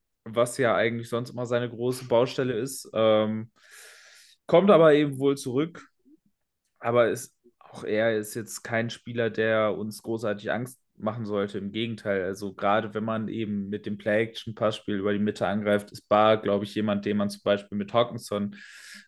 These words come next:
äh, angreifen kann. Also wenn wir Hawkinson gegen Barr One-on-One-Coverage kriegen, bitte danke. Nehmen,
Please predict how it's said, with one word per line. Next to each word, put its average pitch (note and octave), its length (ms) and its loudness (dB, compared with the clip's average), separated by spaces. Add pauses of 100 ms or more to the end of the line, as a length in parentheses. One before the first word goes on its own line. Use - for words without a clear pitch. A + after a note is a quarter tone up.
(100)
äh, A#2+ 80 6
angreifen A2+ 880 4
kann. G2+ 360 -4
Also G2+ 260 -8
wenn G#2 220 0
wir G#2+ 180 -2
Hawkinson A#2+ 540 -2
gegen G#2+ 300 -4
Barr A2+ 460 4
One-on-One-Coverage A2 1120 -6
kriegen, A#2 500 -8 (680)
bitte A#2+ 240 -4
danke. A2 460 -2
Nehmen, G2+ 500 -6